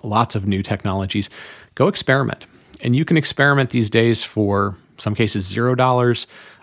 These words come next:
a hundred dollars, two hundred dollars, five hundred dollars, right? Stuff that's not gonna break the bank, stuff that's not going to, uh, you know, make you miss a house payment or a car payment or a, you know, college tuition payment or whatever it is.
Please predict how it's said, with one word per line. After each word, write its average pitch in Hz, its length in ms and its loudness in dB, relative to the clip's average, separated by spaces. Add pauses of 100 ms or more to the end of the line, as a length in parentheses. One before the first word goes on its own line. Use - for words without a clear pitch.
a - 20 -14
hundred 120 220 0
dollars, 113 440 2
two - 180 -4
hundred 117 140 2
dollars, 110 300 2
five 110 240 2
hundred 117 160 2
dollars, 104 340 0
right? 113 220 0 (240)
Stuff 165 240 -2
that's 170 160 0
not 135 160 0
gonna 143 100 2
break 123 260 0
the 113 80 -4
bank, 110 340 -2
stuff 123 200 -2
that's - 180 -6
not 117 200 0
going 117 220 2
to, 110 360 2 (560)
uh, 104 380 -2
you 117 100 -2
know, 95 220 -2
make 117 260 -2
you 110 60 0
miss 110 380 0 (100)
a 110 100 -2
house 113 320 0
payment 107 400 0
or 98 80 -2
a - 60 -6
car 117 260 0
payment 107 540 0
or 101 180 -4
a, 95 60 -8 (200)
you - 80 -6
know, 98 140 -8
college 113 540 -2 (420)
tuition 120 400 0
payment 110 400 0
or 107 60 -6
whatever 131 260 0
it 107 80 0
is. 98 240 -2